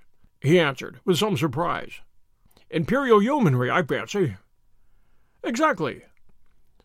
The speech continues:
"Middlesex Corps, no doubt." "That is so, Mister Holmes. You are a wizard." I smiled at his bewildered expression.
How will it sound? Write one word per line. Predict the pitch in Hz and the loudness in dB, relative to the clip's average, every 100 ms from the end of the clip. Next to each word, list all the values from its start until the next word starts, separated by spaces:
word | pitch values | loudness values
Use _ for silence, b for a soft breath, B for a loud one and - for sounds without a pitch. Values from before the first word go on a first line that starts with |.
| _ - | _ 2
"Middlesex | 226 254 156 233 151 | 4 4 4 4 2
Corps, | - 220 226 | 0 2 4
no | 220 | 4
doubt." | 214 233 165 82 - - - - _ _ _ _ _ - - | 4 0 -2 -6 -12 -20 -20 -20 _ _ _ _ _ -20 -8
"That | 165 233 370 | 2 4 4
is | 226 | 0
so, | - 302 311 | 0 0 2
Mister | 185 196 | 2 2
Holmes. | 143 165 113 107 - _ b b b - | 2 0 -4 -12 -20 _ b b b 0
You | 277 320 | 4 6
are | 269 | 6
a | 190 | 6
wizard." | 202 269 147 131 - - - - - - - - - - - _ - | 4 2 2 0 -6 -20 -20 -20 -20 -20 -20 -20 -20 -20 -20 _ 0
I | 156 | 0
smiled | - 160 226 202 | 0 -2 0 0
at | 160 | 0
his | 139 | -2
bewildered | 113 143 196 185 135 | -2 0 2 2 0
expression. | 117 - 208 - - | -2 -6 -8 -8 -12